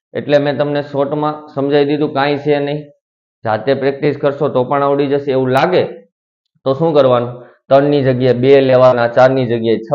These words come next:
લેવાના, છની જગ્યાએ ચાર લેવાના. જો તમારી રીતે તમે રકમ મૂકશો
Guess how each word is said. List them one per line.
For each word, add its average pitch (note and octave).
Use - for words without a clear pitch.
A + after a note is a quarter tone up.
લેવાના, B2
છની B2+
જગ્યાએ A2+
ચાર B2+
લેવાના. A#2+
જો D#3
તમારી D#3
રીતે F#3+
તમે F#3
રકમ E3
મૂકશો F#3